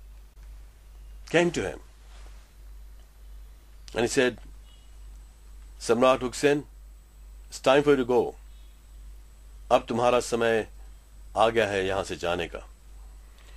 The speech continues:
Samrat Hussain looks at him, gives him a very hard look. He said, "To go now?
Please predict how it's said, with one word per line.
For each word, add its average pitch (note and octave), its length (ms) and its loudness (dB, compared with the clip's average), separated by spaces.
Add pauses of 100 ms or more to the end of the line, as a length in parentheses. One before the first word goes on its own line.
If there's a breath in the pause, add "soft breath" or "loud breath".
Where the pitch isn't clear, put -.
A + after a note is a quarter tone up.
(1080 soft breath)
Samrat F#3 400 4
Hussain E3 380 0
looks - 200 0
at C#3 160 2
him, C#2+ 140 -6 (920)
gives F3+ 200 0
him A3 100 6
a - 20 2
very F3 180 4
hard C#3 300 2
look. F2+ 220 -4 (500)
He - 60 -18
said, D#3+ 240 -6 (1600)
"To B2 160 -8
go B2+ 280 0
now? G2 440 0